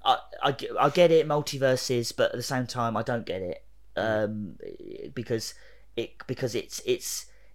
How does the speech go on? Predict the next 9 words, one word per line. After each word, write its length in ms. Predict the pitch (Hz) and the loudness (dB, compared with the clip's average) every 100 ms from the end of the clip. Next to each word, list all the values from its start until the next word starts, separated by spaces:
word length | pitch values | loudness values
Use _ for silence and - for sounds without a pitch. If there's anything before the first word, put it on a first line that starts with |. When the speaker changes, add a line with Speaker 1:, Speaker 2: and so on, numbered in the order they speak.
| - | -4
Speaker 1:
it's 160 | 139 | -2
establishing, 640 | 131 - 160 135 135 135 - - - | -2 2 4 4 2 0 0 -12 -8
it's 160 | 143 - | -6 -4
establishing 720 | - 175 151 135 - 131 120 | -2 -2 -4 -4 -2 -2 -4
two 520 | - 151 147 139 135 | -2 2 2 2 0
completely 600 | - 131 - 139 123 120 117 | -4 -8 -4 -4 -4 -6 -2
different, 580 | 139 - - 113 104 - - - - - | -2 0 2 2 0 -8 -18 -20 -18 -4
um, 640 | 113 110 113 110 107 107 - - - - - - - - - - - - - | 0 0 0 0 -2 -6 -10 -18 -20 -20 -20 -20 -20 -20 -20 -20 -20 -20 -4
uh, 340 | - 107 104 | 0 0 0